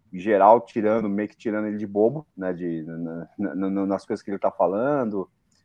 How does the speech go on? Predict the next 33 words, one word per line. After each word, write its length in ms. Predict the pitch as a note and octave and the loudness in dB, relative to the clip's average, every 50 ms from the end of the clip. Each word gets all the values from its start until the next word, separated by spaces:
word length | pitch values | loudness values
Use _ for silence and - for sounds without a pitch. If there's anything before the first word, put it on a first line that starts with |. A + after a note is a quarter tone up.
| _ _ _ _ _ _ - | _ _ _ _ _ _ -12
Então, 260 | G#2 - D#3+ E3 F3 | -2 2 2 2 2
acho 140 | F#3 - - | 0 -4 -6
que 60 | - | -8
sim, 260 | - F3 C#3 B2+ - _ | -4 -2 -2 -2 -4 _
eu 120 | - A#2 A#2 | 0 2 2
acho 140 | C3 - - | 2 2 -2
que 80 | F3+ | -4
não 100 | F3+ G3+ | -4 -4
escala 380 | A3+ - - - F3 D#3+ D3+ - | -4 -2 0 2 4 4 4 4
agora, 560 | - C#3 C3 A2+ G#2+ G#2 G#2 A#2 C3 E3 E3 | 4 4 4 6 4 4 4 4 2 0 -2
mas 220 | B2+ C#3 C#3 C3+ C3 | -4 -4 -4 -4 -4
eu 60 | C3+ | -4
acho 120 | C#3 - | -6 -8
que 100 | - _ - | -12 _ -6
pode 180 | C3+ C3+ C3+ | -4 -4 -6
ser 160 | - - - D3 | -6 -8 -6 -4
o 100 | C#3+ D#3 | -4 -4
início 640 | E3+ E3 D3+ D3+ E3 F#3 G#3 - - - G#3 G3+ G3 | -4 -4 -4 -4 -4 -4 -6 -10 -12 -14 -12 -10 -10
de 160 | E3+ D3+ D#3 | -8 -4 -2
uma 280 | D#3 D#3+ D#3 D3+ D3 C#3 | -2 -2 0 -2 -2 -2
provocação 960 | - _ D#3 D3+ C#3+ D3 D3 - - C#3 - - - D#3 D3 C#3 D3+ F3 F3+ | -4 _ -2 -2 0 0 -2 -2 -2 -4 -4 -2 0 0 0 2 0 -2 -4
pra 220 | - - D3 C3 C#3+ | -4 -4 -2 -2 -2
tentar 420 | - - D#3+ E3 - - C3 D3+ | -2 -6 -10 -4 -2 0 0 0
causar 320 | - - E3+ D3+ A#2+ B2+ A2+ | 0 -2 -4 -2 0 2 2
algum 260 | B2+ D3 D#3 D3+ C3+ | 2 2 0 -4 -8
tipo 260 | - - C#3 - C#3 | -8 -12 -16 -12 -12
de 100 | C#3 C3+ | -12 -12
tensão 560 | B2+ - C3 A#2+ A2+ - - - A2+ C3+ D3+ | -10 -8 -8 -8 -8 -8 -6 -6 -4 -2 -2
e 120 | C#3+ B2+ C3 | -2 -2 -2
isso 200 | D3 - - D#3 | -4 -6 -12 -14
ter 160 | - - C3+ | -8 -4 -4
um 140 | B2+ C#3+ D3 | -2 -2 -4
efeito 540 | D3 - - C#3+ C3+ C3+ C#3 - D#3+ D#3 D#3 | -6 -6 -6 -6 -6 -6 -6 -6 -6 -6 -6